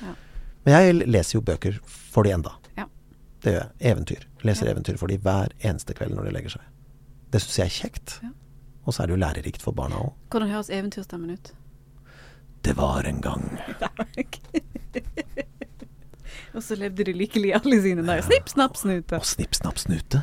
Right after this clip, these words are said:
Speaker 2: så er eventyret
Speaker 1: Det er ute.
Speaker 2: ute. «Det var en gang en konge som hadde tre sønner», og så videre. Men jeg synes det er kjekt. Jeg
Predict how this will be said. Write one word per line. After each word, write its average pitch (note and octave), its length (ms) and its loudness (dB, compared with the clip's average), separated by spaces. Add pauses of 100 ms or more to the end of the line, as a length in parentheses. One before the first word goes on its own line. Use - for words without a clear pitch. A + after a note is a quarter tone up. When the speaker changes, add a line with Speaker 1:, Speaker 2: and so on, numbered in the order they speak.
(120)
Speaker 2:
så A#2 220 2
er - 160 2
eventyret F2+ 720 0
Speaker 1:
Det G3 80 4
er F3 100 -2
ute. - 380 -2
Speaker 2:
ute. - 320 -12 (880)
«Det E2 120 -6
var G2 320 4
en G2+ 80 4
gang E2+ 260 0
en F2+ 140 -4
konge E2 320 -4 (100)
som G2 200 -4
hadde - 180 -8
tre F2+ 220 -6 (100)
sønner», F2 440 -8 (680)
og G2 80 -4
så - 160 -2
videre. - 240 -6 (600)
Men B2 100 10
jeg C#3+ 80 10
synes - 300 2
det B2+ 100 8
er D3 80 6
kjekt. - 240 4
Jeg A2 80 4